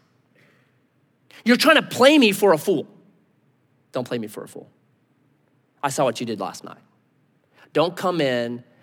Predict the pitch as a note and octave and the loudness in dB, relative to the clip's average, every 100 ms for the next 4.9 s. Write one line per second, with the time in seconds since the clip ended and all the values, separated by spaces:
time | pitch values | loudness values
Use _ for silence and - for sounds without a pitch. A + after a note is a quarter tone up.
0 | _ - C#3 C3+ B2 - D#3 D3+ C3+ - | _ -6 -6 -6 -6 0 0 0 -6 -4
1 | G2+ A#2+ - D3 D3 D#3 C3 A#2+ A#2+ C#3 | -4 -6 -2 -2 0 -4 -4 -4 -4 -2
2 | D3 C3 - D3+ B2 G2 G2 G#2+ - - | 0 -2 -4 -4 -2 -4 -8 -14 -16 -6
3 | C#3 C3 - C#3+ D#3+ D#3+ D3 C3 C3 C3 | -2 -2 0 -4 -2 -2 -2 2 0 0
4 | C3+ A2 A#2 G#2+ G2+ - - - - | -6 -8 -8 -10 -10 -12 -14 -16 -20